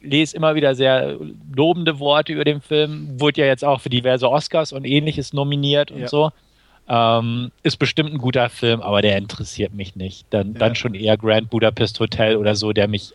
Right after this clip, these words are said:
Speaker 1: eigentlich auch nur am Rande interessiert, weil ich nicht so ein Fan des Regisseurs bin. Aber, ähm,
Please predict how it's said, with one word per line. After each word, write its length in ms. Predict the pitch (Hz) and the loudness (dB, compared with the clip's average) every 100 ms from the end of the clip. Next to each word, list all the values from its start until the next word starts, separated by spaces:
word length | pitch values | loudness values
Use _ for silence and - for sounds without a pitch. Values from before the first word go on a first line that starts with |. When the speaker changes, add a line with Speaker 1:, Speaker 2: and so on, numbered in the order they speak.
| - | -6
Speaker 1:
eigentlich 380 | - 117 107 | -2 0 -2
auch 180 | 113 127 | -2 0
nur 180 | 143 135 | 0 0
am 120 | 127 | 0
Rande 320 | 117 123 127 | 0 0 2
interessiert, 640 | 123 120 131 117 - 113 - - - - | 0 0 -2 -2 0 0 0 -8 -18 -4
weil 140 | 104 | 0
ich 60 | 104 | 2
nicht 140 | 113 | 2
so 80 | - | -2
ein 60 | 104 | -4
Fan 280 | - 110 107 | 0 0 0
des 160 | - | -4
Regisseurs 560 | 101 98 - 127 127 - | -6 -6 -2 2 0 0
bin. 260 | 120 117 110 - - - _ _ - | -2 -2 -4 -14 -20 -20 _ _ -4
Aber, 1200 | 104 98 95 98 95 92 95 95 92 95 95 92 92 | 0 0 0 0 0 2 2 0 -2 -2 0 0 -2
ähm, 320 | 90 90 92 | -6 -8 -12